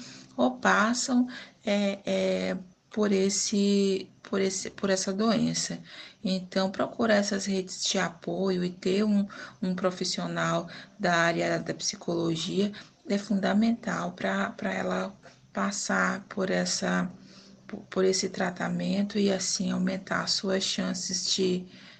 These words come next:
de cura, né? Então, ele vem ganhando aí repercussão e levando conhecimento, é, a, a,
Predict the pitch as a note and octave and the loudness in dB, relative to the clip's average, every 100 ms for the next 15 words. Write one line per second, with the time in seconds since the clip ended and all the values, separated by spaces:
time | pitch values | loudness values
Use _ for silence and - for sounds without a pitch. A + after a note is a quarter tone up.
0 | _ G3+ - - - F#3+ F3 E3+ F3 F3 | _ -2 -2 -8 -10 -4 -2 -2 -2 -2
1 | G3+ G3+ - _ - - - - - G3+ | -4 -6 -16 _ -12 -12 -14 -8 0 2
2 | A3 B3 C#4 B3+ A#3+ A#3 A3+ A3 G#3 G#3 | 4 4 4 2 4 4 4 4 6 6
3 | G3+ F#3+ F#3+ G3 - F#3 F#3 - E3 - | 4 4 2 0 0 -2 -2 -4 -2 -2
4 | F3 F#3+ G3+ G3 G#3 G#3+ G#3 G#3 A3 A3 | 0 2 4 6 6 4 4 4 4 2
5 | A3 G#3 G3+ - F#3+ F#3 G#3+ A#3 A#3 F#3+ | 2 2 2 0 0 2 4 4 2 -4
6 | F3+ - - - F#3+ F#3+ F#3 F#3 F#3 F#3 | -4 -12 -16 0 4 6 6 4 2 2
7 | - G3+ G3+ G3+ G3+ G3 F#3+ F#3 F#3 | 0 2 2 4 4 4 2 0 -2